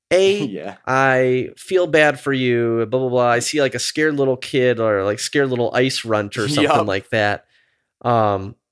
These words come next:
Speaker 1: or two, I just wanna find this guy," <laughs> you know. It's like,
Speaker 2: Yeah, and
Speaker 1: whatever
Speaker 2: I'll
Speaker 1: you
Speaker 2: tell you
Speaker 1: choose.
Speaker 2: whatever, yeah, I'll tell you whatever, uh, you need to hear or whatever I think
Speaker 1: Yep.
Speaker 2: you need to hear.
Speaker 1: Just, like, the writing is
Speaker 2: <laughs>
Speaker 1: so good. And,
Speaker 2: Yeah.
Speaker 1: and the, the dialogue specifically, I think, is killer.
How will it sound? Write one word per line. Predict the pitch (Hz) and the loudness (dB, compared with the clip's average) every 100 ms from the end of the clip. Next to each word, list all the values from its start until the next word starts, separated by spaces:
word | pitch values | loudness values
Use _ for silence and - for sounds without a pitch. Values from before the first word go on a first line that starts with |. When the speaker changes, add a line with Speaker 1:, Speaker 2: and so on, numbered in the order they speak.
| _ | _
Speaker 1:
or | 160 | 2
two, | 156 226 220 214 - | 2 -2 0 0 0
I | |
just | 208 269 | -2 0
wanna | 247 - | 0 0
find | - 202 202 | 0 2 2
this | 147 - | 0 0
guy," | 123 101 101 101 | 0 2 2 0
<laughs> | |
you | 139 147 135 | 0 -2 -4
know. | 110 | -4
It's | 131 | -4
like, | 156 | 0
Speaker 2:
Yeah, | 196 190 | 2 4
and | 175 | 4
Speaker 1:
whatever | 208 | 4
Speaker 2:
I'll | 226 | 2
Speaker 1:
you | 160 | 2
Speaker 2:
tell | 240 240 | 2 4
you | 233 | 4
Speaker 1:
choose. | 233 | 4
Speaker 2:
whatever, | 226 233 220 202 | 2 2 0 -2
yeah, | 190 202 147 | -2 0 0
I'll | 143 | 0
tell | 202 | -2
you | 190 185 | -2 -2
whatever, | 185 180 175 165 160 | -6 -6 -8 -8 -10
uh, | 160 | -10
you | 156 | -10
need | 160 156 | -12 -12
to | 160 | -10
hear | 165 147 107 | -12 -12 -10
or | 110 | -6
whatever | 117 127 | -2 -2
I | 131 | -2
think | 98 127 | -6 -10
Speaker 1:
Yep. | 131 | -12
Speaker 2:
you | |
need | 127 123 | -18 -14
to | |
hear. | 127 123 - _ _ - - | -14 -14 -16 _ _ -20 -10
Speaker 1:
Just, | 139 170 | -8 -6
like, | 156 139 - - | -2 -4 -4 -6
the | 139 | -4
writing | 135 160 170 120 | 0 0 0 0
is | 101 95 - | -2 -4 -14
Speaker 2:
<laughs> | |
Speaker 1:
so | - - 110 | -10 -4 -4
good. | 101 85 - - _ - | -2 -4 -6 -18 _ -4
And, | 113 | 0
Speaker 2:
Yeah. | 98 92 | 0 -2
Speaker 1:
and | 110 | -2
the, | 107 120 | -4 -6
the | 117 | -4
dialogue | 123 127 135 113 98 92 - | 2 4 2 2 0 -2 -8
specifically, | - 98 - 95 87 82 90 - | -10 -10 -8 -8 -10 -8 -10 -10
I | 90 | -10
think, | 101 90 | -10 -10
is | 78 - | -12 -14
killer. | - - 95 71 | -12 -6 -6 -6